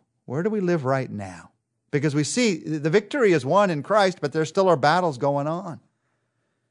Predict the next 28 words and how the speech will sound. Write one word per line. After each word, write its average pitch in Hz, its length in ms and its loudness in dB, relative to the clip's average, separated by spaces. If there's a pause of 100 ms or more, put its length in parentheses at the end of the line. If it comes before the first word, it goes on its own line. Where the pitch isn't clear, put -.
(140)
On 98 100 -16
June 156 200 -2
sixth, 160 340 -4
nineteen 143 420 -2
forty-four 139 640 0
was 113 200 -8
D-Day. 107 500 -8 (720)
That 123 180 -4
was 123 180 -6
the 110 80 -10
day 113 580 2 (840)
that 120 180 0
on 127 240 -2
that 117 240 -2
beach 135 260 -4
at 135 80 -6
Normandy, 117 640 -4 (880)
the 120 100 -6
powers 151 520 2
came 143 300 0
against 123 320 -4
Nazi 123 340 -2
Germany 113 440 -4
that 107 140 -8
were 113 60 -12
gonna 107 180 -6
defeat 113 400 -8
it. - 180 -20